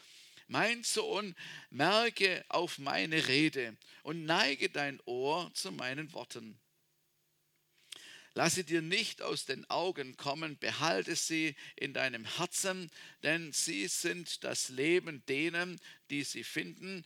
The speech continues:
und heilsam oder Medizin ihrem ganzen Leib." Also das Wort Gottes,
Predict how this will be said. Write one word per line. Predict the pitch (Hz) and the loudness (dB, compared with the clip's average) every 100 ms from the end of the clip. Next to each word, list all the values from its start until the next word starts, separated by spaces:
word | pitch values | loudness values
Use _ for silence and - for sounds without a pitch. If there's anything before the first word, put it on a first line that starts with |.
| - - | -16 -10
und | 123 117 - | -10 -8 -2
heilsam | 127 139 170 - - 190 190 | 2 4 2 0 -2 -2 -4
oder | 139 127 | -8 -4
Medizin | 127 147 147 - - 147 165 170 147 - | 2 2 2 -4 -2 2 2 0 -8 -10
ihrem | - 135 123 | -4 -2 0
ganzen | 123 123 - 143 | 0 0 -2 -4
Leib." | 143 131 90 - - _ _ _ _ _ _ - _ - - - - - - - - - - _ - | 2 4 2 -6 -20 _ _ _ _ _ _ -20 _ -20 -20 -20 -20 -16 -14 -14 -16 -20 -20 _ 4
Also | 190 185 | 4 4
das | 160 151 - 127 | -2 -2 -2 -2
Wort | 180 240 - - | -4 -4 -6 -6
Gottes, | 190 196 - 139 170 190 - - | 0 0 0 0 2 2 2 -2